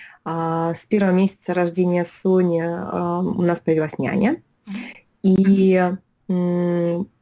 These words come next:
Speaker 1: я могла, няня, грубо говоря, приносила мне Соню на кормление, и я сидела в кресле, и также продолжала с Соней работать.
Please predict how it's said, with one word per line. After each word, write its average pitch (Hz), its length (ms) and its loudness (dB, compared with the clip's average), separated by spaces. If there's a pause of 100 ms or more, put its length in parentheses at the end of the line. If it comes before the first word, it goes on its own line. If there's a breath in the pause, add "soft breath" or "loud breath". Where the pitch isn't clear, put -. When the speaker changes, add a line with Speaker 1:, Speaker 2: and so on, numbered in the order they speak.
(120)
Speaker 1:
я 208 240 2
могла, 185 760 2
няня, 185 320 0
грубо 180 340 -6
говоря, 175 180 0
приносила 190 520 -4
мне 175 200 -4
Соню 180 420 0
на 170 160 0
кормление, 208 720 0
и 180 60 0
я 185 160 2
сидела 185 400 -2
в - 80 -12
кресле, 311 520 -4 (340 loud breath)
и 190 200 2
также 226 300 -2
продолжала 190 440 -2
с - 60 -12
Соней 202 220 0
работать. 175 540 -6